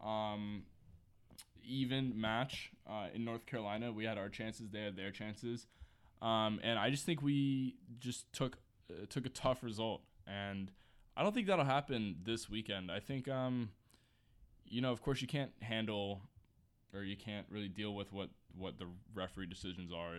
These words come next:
This, it is what it is. Um, but I just think if, you know,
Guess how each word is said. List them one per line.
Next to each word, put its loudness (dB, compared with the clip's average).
This, -10
it -4
is -4
what -4
it -4
is. -4
Um, 2
but 2
I 6
just -4
think -2
if, 2
you 0
know, 2